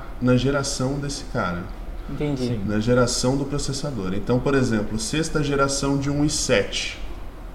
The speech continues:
Speaker 2: Uhum.
Speaker 1: né? Pô, é bom, é uma coisa legal,
Speaker 2: Sim.
Speaker 1: bacana.
Speaker 2: Certo.
Speaker 1: Tem a quinta geração. Então, quanto maior a geração, melhor esse, melhor esse processador. Existem, no mercado existem vários processadores. Os mais famosos são esse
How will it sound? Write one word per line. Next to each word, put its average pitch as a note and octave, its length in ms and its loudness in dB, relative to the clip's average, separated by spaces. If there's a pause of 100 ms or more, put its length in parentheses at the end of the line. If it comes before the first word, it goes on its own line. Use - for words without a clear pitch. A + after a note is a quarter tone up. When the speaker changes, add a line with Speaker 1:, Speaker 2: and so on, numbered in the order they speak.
(160)
Speaker 2:
Uhum. C#3+ 440 -6
Speaker 1:
né? G2+ 140 0 (420)
Pô, F2 120 -4
é F2 40 -4
bom, A#2+ 440 4 (380)
é - 20 -2
uma F2 140 -2
coisa F#2 240 -4
legal, G2+ 480 6
Speaker 2:
Sim. - 60 -6
Speaker 1:
bacana. C#3 640 4 (100)
Speaker 2:
Certo. B2 220 -2
Speaker 1:
Tem A2+ 180 4
a A2 60 4
quinta G#2+ 340 0
geração. A#2+ 560 2
Então, C#3+ 320 2 (340)
quanto G3 340 6
maior F3 480 8
a F#3+ 60 6
geração, D#3 520 4
melhor C#3 520 8
esse, C3+ 420 -2 (320)
melhor A#2+ 400 4
esse A2+ 120 -2
processador. A#2+ 640 0 (1300)
Existem, F3+ 640 4 (300)
no F3 140 6
mercado D#3+ 460 6
existem D#3 320 2
vários C3+ 420 4
processadores. D3+ 680 2
Os B2 120 2
mais D#3 260 6
famosos D3+ 420 4
são D#3 180 2
esse D3 240 0